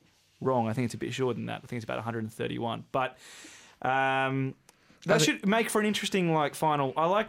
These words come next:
Speaker 1: I like the idea of not too taxing a final week, even though I know there's lots of red mountains in there. But, uh, it just means that you're not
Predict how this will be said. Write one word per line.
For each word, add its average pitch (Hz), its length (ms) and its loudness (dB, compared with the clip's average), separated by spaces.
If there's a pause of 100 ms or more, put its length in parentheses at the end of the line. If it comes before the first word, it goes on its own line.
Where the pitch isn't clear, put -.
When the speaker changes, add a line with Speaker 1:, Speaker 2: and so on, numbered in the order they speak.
Speaker 1:
I 180 40 4
like 190 320 0
the 190 80 2
idea 147 400 2
of 139 180 -4
not 147 280 0 (260)
too 147 260 2
taxing 143 440 -2
a 120 40 -2
final 127 280 0
week, 123 200 2
even 135 200 0
though 123 180 2
I 120 60 2
know 123 200 0
there's 120 400 -2
lots - 240 -6
of 113 120 -4
red 120 280 -2 (140)
mountains 120 500 -4
in 110 140 -2
there. 107 200 -2
But, - 400 -6
uh, 113 340 -2 (520)
it 143 80 -6
just 156 180 -2
means 135 280 2
that 131 180 -2 (240)
you're 131 160 -4
not 135 240 0